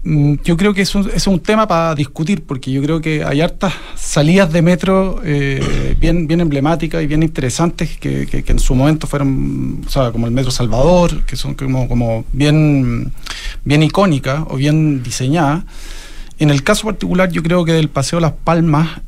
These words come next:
eh, eh, en su minuto, yo creo que, eh, fueron un gran aporte, ¿ya? De, mm, en los años ochenta, de cierta generación de espacio público. Pero yo creo que una cosa que no creo que,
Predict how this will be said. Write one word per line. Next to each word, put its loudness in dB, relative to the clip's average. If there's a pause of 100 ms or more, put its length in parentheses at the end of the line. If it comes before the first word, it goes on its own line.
eh, 0 (320)
eh, 2
en 2
su 2
minuto, 2
yo -4
creo 0
que, -2 (280)
eh, -4
fueron 2
un 4
gran 2
aporte, -2 (220)
¿ya? 0
De, 0
mm, -2
en 2
los 4
años 2
ochenta, 0
de -4
cierta 0
generación 2
de 2
espacio 2
público. 2 (880)
Pero 4
yo 2
creo 2
que -4 (100)
una 2
cosa 2
que 0
no 2
creo 0
que, -4